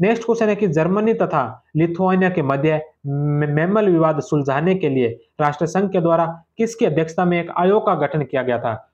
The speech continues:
तो जर्मनी तथा लिथुआनिया के मध्य मेमल विवाद, मेमल विवाद को सुलझाने के लिए राष्ट्रसंघ के द्वारा किसकी अध्यक्षता में एक आयोग का गठन किया गया था?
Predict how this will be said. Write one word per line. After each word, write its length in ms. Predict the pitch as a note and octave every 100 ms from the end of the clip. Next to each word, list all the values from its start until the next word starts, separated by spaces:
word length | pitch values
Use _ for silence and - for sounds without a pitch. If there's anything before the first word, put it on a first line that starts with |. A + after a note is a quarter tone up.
| _ -
तो 120 | D3
जर्मनी 380 | E3+ G3+ A3 A#3
तथा 240 | G3+ G3
लिथुआनिया 580 | E3 E3 G3+ G#3 G#3 G#3
के 120 | F3
मध्य 460 | C3+ C3 C3 A#2+ - _ _ C#3
मेमल 680 | C#3 C#3+ D3 D3+ F#3+ A3 G3
विवाद, 580 | E3 D#3+ E3 C3+ A#2 - _ _ _ _ D3
मेमल 420 | D3 F3 G#3+ G3+
विवाद 260 | F3 F3
को 100 | E3
सुलझाने 500 | D#3+ D3+ C#3 D3+ F#3+
के 140 | F#3+ E3+
लिए 280 | E3+ E3 - _ D3+
राष्ट्रसंघ 560 | E3 F3+ A3 A3 G3+
के 60 | F#3
द्वारा 240 | E3+ E3
किसकी 360 | D#3+ A3+ A3+ G#3
अध्यक्षता 420 | D3+ D#3+ - F3
में 220 | E3+ E3 - _
एक 160 | F#3 F3+
आयोग 340 | E3+ F#3 A3
का 80 | G#3+
गठन 300 | D#3+ D#3+ E3+
किया 180 | E3 D#3
गया 180 | D3+ D3
था? 340 | D#3 D3 -